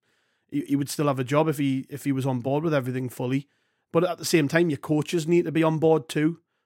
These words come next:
They've all got to believe, you know, think of it a bit like a religion or a cult. Like, everybody in the club has to be a hundred percent on board with, with everything we're trying to do.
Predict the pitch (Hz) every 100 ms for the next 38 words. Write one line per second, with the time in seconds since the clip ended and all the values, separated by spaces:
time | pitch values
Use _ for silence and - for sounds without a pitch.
0 | - 170 190 214 208 170 147 156 170 185
1 | - _ - 170 156 147 - _ _ _
2 | - 143 190 180 175 165 160 151 151 151
3 | 139 139 147 170 151 139 - 151 180 -
4 | _ _ _ 147 143 147 160 165 196 180
5 | 160 160 151 135 160 139 120 104 _ _
6 | - 151 - 147 131 139 123 - 127 156
7 | 156 143 - 156 135 131 127 139 127 113
8 | 110 _ _ _ _ _ _ _ - 139
9 | 131 127 107 - 139 135 127 131 135 127
10 | - 131 131 127 185